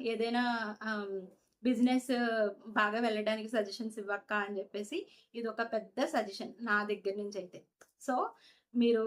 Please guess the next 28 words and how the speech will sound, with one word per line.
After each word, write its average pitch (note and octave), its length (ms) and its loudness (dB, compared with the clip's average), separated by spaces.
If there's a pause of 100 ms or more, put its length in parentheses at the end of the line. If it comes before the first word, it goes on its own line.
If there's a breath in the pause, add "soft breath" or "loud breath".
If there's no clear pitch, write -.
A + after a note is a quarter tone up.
(120)
అర్థం A3 300 4
చేసుకుంటారు A3 640 0
అనుకుంటున్నాను. A3 640 -4 (100)
ఊరికే G#3 340 0
డబ్బులు G3+ 320 0
కూడా A3+ 200 0
వేస్ట్ G#3 320 0
చేయరని A3 360 -2
అయితే G3 160 -2
అనుకుంటున్నాను. G#3 680 -6 (440 loud breath)
And A3+ 220 -4 (280)
మన A#3 220 2
క్లాసెస్, A3 640 2 (320)
ప్రెజెంట్ A#3+ 400 4
వచ్చేసి B3+ 520 2
క్లాసెస్ A3 500 0
అలా G#3 200 2
ప్రమోట్ A3 400 -2
చేసుకుంటూనే A3+ 560 -2
ఉంటున్నాను. G#3+ 540 -4 (380 loud breath)
మీరు B3+ 220 6
కూడా C#4+ 200 4
విసిగిపోతున్నారేమో C4 1200 2
కదా, A#3+ 280 0 (480)
ఆహ్, G#3 360 -4
విని, G#3+ 300 0
విని, G#3+ 240 -2
విని. G#3 240 -2